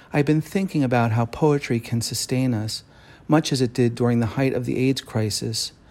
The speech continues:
another pandemic that still rages in many parts of the world, and particularly in marginalized communities everywhere. We need poetry now as we did then to make sense of our experience of suffering,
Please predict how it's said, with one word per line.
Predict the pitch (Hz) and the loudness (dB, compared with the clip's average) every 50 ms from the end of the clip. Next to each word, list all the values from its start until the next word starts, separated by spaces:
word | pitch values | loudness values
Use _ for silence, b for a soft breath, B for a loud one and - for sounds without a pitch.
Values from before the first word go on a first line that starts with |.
| B B B B | B B B B
another | B 147 143 147 151 151 151 | B 2 4 4 4 4 4
pandemic | - - - 131 120 120 110 113 110 110 110 107 - - | 2 2 0 0 2 2 2 2 2 2 0 -2 -2 -2
that | 123 113 - | -4 -4 -4
still | - - 147 135 123 | -2 0 0 2 2
rages | 120 127 131 135 131 123 120 113 107 | 2 2 2 2 2 0 0 -2 0
in | 117 113 117 | 0 0 2
many | 123 127 131 127 | 2 2 2 0
parts | 120 - - 113 113 107 - 117 | -2 -2 -2 -2 -2 -2 -4 -6
of | 117 | -6
the | 123 120 | -4 -2
world, | 117 123 131 131 123 113 110 120 117 B B B B B B B B B | -2 0 2 2 2 0 -2 -4 -8 B B B B B B B B B
and | B 151 139 | B 0 0
particularly | 135 - 139 135 - - 190 - - 139 123 113 110 110 - | 0 0 -2 -2 -2 -4 -4 -2 -2 0 0 0 0 0 0
in | - 120 123 | 0 0 2
marginalized | 127 127 135 123 127 127 120 117 117 113 - - | 2 2 0 0 0 0 0 0 -2 -2 -4 -4
communities | - 117 120 123 120 120 107 110 107 104 - | -2 0 0 0 0 0 -2 -2 -4 -4 -4
everywhere. | - 120 120 123 127 120 117 110 110 107 107 107 117 120 - - - - - - - - - - - B B B B B B B B B B | -4 -4 -2 -2 -2 -2 -2 -2 -2 -4 -4 -6 -6 -10 -12 -18 -20 -20 -20 -20 -20 -20 -20 -20 -20 B B B B B B B B B B
We | 170 170 175 | 2 4 4
need | 175 185 190 190 180 | 4 4 4 2 0
poetry | - - - - 190 190 180 170 - - 113 104 104 107 110 135 | -2 -2 0 2 2 2 2 0 -2 -4 -2 -2 -2 -4 -6 -4
now | - 135 131 135 139 139 135 135 | -2 0 2 2 4 4 2 2
as | - 131 127 123 | 0 0 -2 0
we | 127 127 123 | 0 -2 0
did | 120 135 131 127 123 | 0 0 0 0 0
then | 123 131 135 135 123 110 107 107 104 B B B B B B B | -2 0 0 0 0 0 -2 -2 -4 B B B B B B B
to | - 151 | 0 2
make | 147 139 135 - | 2 2 2 0
sense | - - - 156 147 143 131 123 - | -2 0 2 2 2 2 2 0 -2
of | - 135 123 | -4 -2 0
our | 117 117 117 | 0 0 0
experience | 110 - - - 135 131 131 127 123 117 - | -2 -4 -4 -2 0 0 2 2 0 0 -2
of | 113 - | -4 -4
suffering, | - - 135 131 123 - - 110 107 101 101 110 | -4 -2 -2 -2 -4 -4 -6 -4 -4 -4 -6 -8